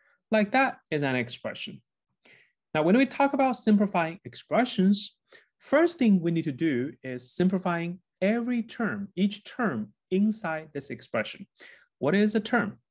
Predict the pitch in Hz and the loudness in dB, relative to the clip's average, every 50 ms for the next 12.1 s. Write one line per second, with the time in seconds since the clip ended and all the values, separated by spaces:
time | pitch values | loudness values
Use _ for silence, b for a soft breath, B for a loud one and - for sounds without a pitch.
0 | _ _ b b b b b b - - - - 208 226 269 285 285 277 269 269 | _ _ b b b b b b -10 -10 -2 0 0 2 2 0 -2 -2 0 0
1 | 269 262 262 - - 220 214 202 226 262 262 254 262 254 262 262 269 262 240 - | 0 0 0 0 4 4 4 4 4 2 2 2 0 0 0 0 0 0 -2 -4
2 | - _ _ _ _ - 196 196 190 180 180 170 175 180 185 175 175 185 180 - | -8 _ _ _ _ -6 -4 -2 0 -2 -2 -4 -6 -6 -6 -6 -6 -6 -4 -2
3 | 233 175 107 - - _ _ _ _ _ _ _ _ _ _ _ _ _ _ - | -4 -4 -4 -6 -14 _ _ _ _ _ _ _ _ _ _ _ _ _ _ -10
4 | 147 123 123 135 131 - - 123 120 117 120 - 160 147 147 147 - 165 135 120 | -8 -6 -6 -6 -6 -4 -2 -2 -2 -2 -6 -8 -8 -8 -8 -6 -6 -6 -6 -6
5 | 113 131 135 160 208 226 226 - - _ _ _ b b b b b b b b | -6 -6 -4 -2 -2 -2 -4 -6 -14 _ _ _ b b b b b b b b
6 | b b b _ _ _ _ _ - 277 233 151 120 123 131 123 _ _ _ _ | b b b _ _ _ _ _ -6 -4 -2 -2 -2 -4 -6 -8 _ _ _ _
7 | _ _ _ _ _ _ _ _ _ _ _ _ _ _ _ _ _ _ _ _ | _ _ _ _ _ _ _ _ _ _ _ _ _ _ _ _ _ _ _ _
8 | _ _ - 165 160 160 156 156 156 156 156 151 151 156 151 156 139 143 151 143 | _ _ -8 -4 -4 -2 -2 -4 -4 -6 -6 -6 -6 -6 -6 -6 -6 -6 -6 -6
9 | 143 143 135 - - - 156 147 143 143 143 139 143 139 139 139 - - 135 - | -6 -6 -8 -10 -12 -6 -4 -4 -2 -2 -4 -4 -6 -6 -8 -10 -10 -12 -12 -6
10 | - 160 143 143 143 - - 135 131 131 131 131 135 135 - 143 135 135 135 135 | -2 -2 -2 -2 -4 -6 -8 -8 -6 -6 -4 -4 -6 -6 -6 -6 -6 -4 -4 -6
11 | 135 135 135 135 135 _ _ _ _ _ _ _ _ _ _ - - 143 131 131 | -6 -6 -8 -10 -12 _ _ _ _ _ _ _ _ _ _ -6 -4 -2 -2 -2
12 | 127 | -4